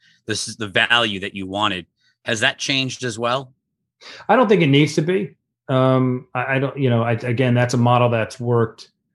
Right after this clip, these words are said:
Speaker 2: well for us. Um, there's a lot of different ways to approach exclusivity in a deal like this. So it, it doesn't necessarily have to be, um, exclusive to one person. But again, I think once we get into it, we'll have a much better idea.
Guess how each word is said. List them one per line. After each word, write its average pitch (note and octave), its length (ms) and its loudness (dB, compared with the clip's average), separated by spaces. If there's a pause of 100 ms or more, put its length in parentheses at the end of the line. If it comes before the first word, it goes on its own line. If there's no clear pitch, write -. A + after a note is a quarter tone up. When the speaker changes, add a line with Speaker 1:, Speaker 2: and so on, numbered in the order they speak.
(280)
Speaker 2:
well A#2 300 2
for A#2 260 0
us. A#2+ 460 -4
Um, A2+ 480 0
there's A#2 140 4
a A2+ 40 2
lot A#2+ 300 4
of A#2 80 4
different A#2+ 340 -2
ways A2+ 420 0 (140)
to A2+ 220 0
approach A2+ 440 0
exclusivity B2 840 0
in C3 80 -2
a C3 60 -2
deal C3+ 240 2
like C3+ 200 -2
this. D3 260 -4
So A#2 420 0
it, B2+ 180 -2
it A#2+ 60 2
doesn't B2 280 4
necessarily A#2+ 480 2
have A2 260 0
to A2 80 -2
be, G#2+ 460 0 (640)
um, G#2+ 420 2
exclusive A2+ 480 0
to A2 60 -2
one G#2 200 0
person. G2+ 400 -2
But G#2 120 0
again, A2 260 4
I G#2 60 2
think A2 320 -2
once A#2 300 -2
we A2+ 80 0
get A2 160 0
into A2+ 280 2
it, F#2+ 60 -2
we'll G2 140 -4
have F#2+ 80 -4
a F#2+ 40 -8
much F#2+ 220 -8
better F#2 220 -6
idea. F#2 340 -12